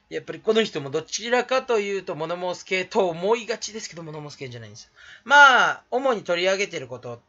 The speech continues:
ていうのはね、最近だと都市伝説とか、怖い話、二ちゃんとか、あとは炎上事件だね。炎上事件だけど、Twitterで無許可リツイート女さんとか、ちょっ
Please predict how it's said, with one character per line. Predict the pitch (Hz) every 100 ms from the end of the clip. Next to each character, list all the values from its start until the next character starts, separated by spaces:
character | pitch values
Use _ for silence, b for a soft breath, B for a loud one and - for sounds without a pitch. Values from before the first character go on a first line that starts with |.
| _
て |
い | 127
う |
の | 120
は |
ね、 | 110
最 | - 262 294
近 | 285 285
だ | 269
と | 226
都 | - 156
市 | 151
伝 | 151 120
説 | 98
と | -
か、 | _ _ _ _ _ _ b b
怖 | - 208 208
い | 151
話、 | 135 127 - - _ _ _ -
二 | 170 156
ち | 196
ゃ | 180
ん | 165
と | 147
か、 | - _ _ _ _ _ _ _ _ _ -
あ | 139
と | - 156 131
は | 123 117 110 107 -
炎 | 226 294 302
上 | 302 285 277
事 | 233
件 | - 214 139
だ | 110
ね。 | 139 151 _ _ _ _ _ _ _ _ -
炎 | 277 311 330
上 | 320 320
事 | 311
件 | 247 233
だ |
け | 165
ど、 | 143
Twitter | - 247 - 254 247
で | 220
無 | 196 190
許 | 302
可 | 320
リ | 311 262
ツ | -
イ | 269
ー | 262
ト | 247 -
女 | 220 185 135
さ | 123
ん | 113
と | -
か、 | - 113 b b b b _
ち | -
ょ |
っ | 403